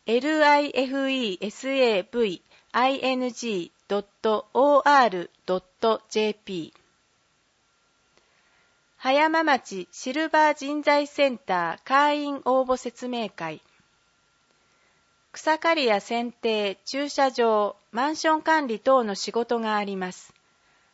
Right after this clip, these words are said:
働く意欲のある人はぜひご参加ください。日時、毎月第二木曜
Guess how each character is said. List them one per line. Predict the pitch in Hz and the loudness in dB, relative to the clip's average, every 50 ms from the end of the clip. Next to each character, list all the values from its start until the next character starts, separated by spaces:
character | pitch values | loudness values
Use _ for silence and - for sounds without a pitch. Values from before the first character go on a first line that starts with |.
| _ _ _ _ _ | _ _ _ _ _
働 | - - 247 - 302 311 320 320 320 330 | -10 -8 -4 0 2 2 4 2 0 0
く | 330 330 | -2 0
意 | 330 320 | 2 2
欲 | 302 277 285 247 220 | 2 2 2 0 0
の | 214 214 | 2 2
あ | 226 247 | 2 2
る | 247 240 | 2 0
人 | 240 - - 202 196 | -4 -4 -4 -2 0
は | 185 175 170 - - | 0 0 -2 -4 -6
ぜ | _ - 277 302 | _ -2 -2 -2
ひ | - 269 226 | -2 -6 -4
ご | 214 202 202 | -4 -4 -2
参 | - 247 247 247 240 | -2 -2 -2 -2 -4
加 | - 240 | -8 -6
く | - 233 | -6 -4
だ | 214 214 214 | -4 -4 -6
さ | - - 202 185 | -4 -4 -4 -4
い。 | 160 - - _ _ _ _ _ _ _ _ _ _ _ _ _ _ _ _ _ _ _ _ _ _ _ _ | -4 -6 -12 _ _ _ _ _ _ _ _ _ _ _ _ _ _ _ _ _ _ _ _ _ _ _ _
日 | 269 294 285 - 254 208 | -8 -8 -6 -6 -8 -8
時、 | 185 - 185 175 - - _ _ _ _ _ _ _ _ _ _ _ | -6 -8 -8 -8 -8 -12 _ _ _ _ _ _ _ _ _ _ _
毎 | - 254 277 302 311 302 | -4 -2 -2 -2 -2 -4
月 | - - - - 269 262 233 - | -10 -18 -12 -6 -6 -6 -6 -4
第 | - 240 269 294 302 | -2 0 0 0 0
二 | 302 302 294 | -2 -2 -2
木 | 285 269 269 - - 277 | -2 -2 -2 -2 -4 -2
曜 | 269 262 240 202 160 156 - | 2 2 2 2 2 -2 -6